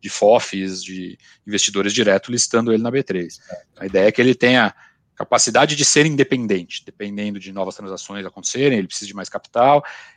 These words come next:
e com esse tamanho maior, e ele possa ser listado direto e ser um fundo direto. O objetivo final é que ele seja um fundo listado na B três pra que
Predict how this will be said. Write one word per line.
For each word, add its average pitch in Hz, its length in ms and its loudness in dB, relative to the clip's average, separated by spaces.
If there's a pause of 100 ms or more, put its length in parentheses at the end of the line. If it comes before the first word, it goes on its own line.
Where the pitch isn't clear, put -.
e 131 240 0 (300)
com 151 260 6
esse 110 320 0 (140)
tamanho 120 600 2
maior, 107 520 4 (480)
e 98 460 -10
ele 101 100 -12
possa 113 400 -6
ser - 160 -8
listado 113 380 0
direto 113 460 -2
e 143 140 -10
ser - 120 -14
um - 80 -10
fundo 127 220 -14
direto. 135 260 -10
O - 500 -20
objetivo 101 320 -4
final 107 220 0
é 123 40 2
que - 60 -4
ele 143 80 0
seja 151 180 2
um 147 80 -2
fundo 131 240 -6
listado 113 360 0
na 117 60 -4
B 147 120 0
três 107 240 -4
pra - 120 -14
que 147 260 -10